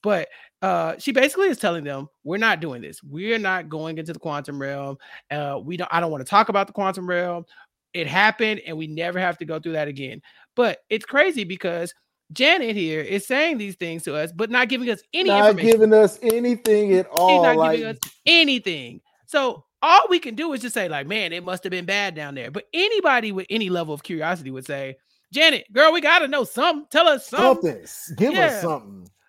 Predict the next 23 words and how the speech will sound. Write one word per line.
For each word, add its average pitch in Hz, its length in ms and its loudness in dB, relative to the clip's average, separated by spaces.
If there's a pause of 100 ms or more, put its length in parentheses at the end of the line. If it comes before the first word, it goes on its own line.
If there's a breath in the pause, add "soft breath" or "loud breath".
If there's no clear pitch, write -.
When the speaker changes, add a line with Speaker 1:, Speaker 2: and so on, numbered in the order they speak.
Speaker 1:
So 214 400 -10 (120)
that 269 320 -2 (420)
leads 220 360 -8
us 185 280 -6
into 151 220 -12
a 139 40 -12
turn, 190 240 -14
like, 160 200 -10
a, 139 320 -12
a 151 80 -16
chain 226 240 -8
of 220 60 -8
events 170 360 -14
that 139 240 -12
leads 143 300 -14
them 139 300 -14
to 147 80 -12
getting 135 220 -14
sucked 269 300 -4
into 247 240 -8
the 185 80 -10
quantum 151 440 -10
realm 135 360 -10